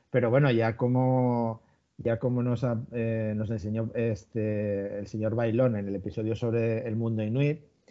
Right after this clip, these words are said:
pues también se, en su momento los, los inuit también diseñaron kayaks dobles.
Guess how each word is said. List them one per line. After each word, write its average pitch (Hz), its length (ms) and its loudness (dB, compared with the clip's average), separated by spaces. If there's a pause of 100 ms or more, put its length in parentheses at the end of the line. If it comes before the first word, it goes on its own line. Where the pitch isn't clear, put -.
(260)
pues 120 180 2
también 120 380 2
se, 135 560 6
en 117 100 0
su 120 120 -4
momento 113 340 0
los, 135 260 2
los 117 260 -4
inuit 123 320 0
también 117 460 0
diseñaron 113 480 -2
kayaks 120 400 2
dobles. 147 420 4